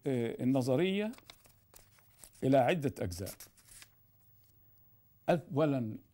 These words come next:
التعريف، ثانيا الافتراضات، ثالثا المنهجية، رابعا التطبيق.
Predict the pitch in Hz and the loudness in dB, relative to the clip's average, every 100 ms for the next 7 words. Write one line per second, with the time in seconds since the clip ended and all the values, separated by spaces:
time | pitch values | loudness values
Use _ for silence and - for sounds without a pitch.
0 | _ _ 185 - - 127 139 202 202 - | _ _ -4 -2 -2 -2 -2 -4 -10 -20
1 | - - _ _ _ _ _ _ _ _ | -20 -20 _ _ _ _ _ _ _ _
2 | _ _ _ _ - 170 165 160 135 113 | _ _ _ _ 0 4 6 6 2 0
3 | 104 - - 113 - 180 - - 147 127 | -4 -10 -6 -4 -2 -4 -4 -2 0 0
4 | 123 165 196 - _ _ _ _ _ _ | 2 -2 -2 -12 _ _ _ _ _ _
5 | _ - 175 175 151 147 - 110 104 - | _ -6 0 0 0 -4 -6 -6 -6 -10
6 | - 139 131 127 160 147 131 110 165 170 | -6 -4 -2 -2 -2 -4 -6 -6 -6 -6
7 | 208 - _ _ _ _ - 160 175 147 | -8 -12 _ _ _ _ 4 8 8 8
8 | 156 156 151 - - 135 - 123 - - | 6 6 2 -2 -6 -6 -6 -10 -10 -14
9 | 76 - - | -16 -20 -20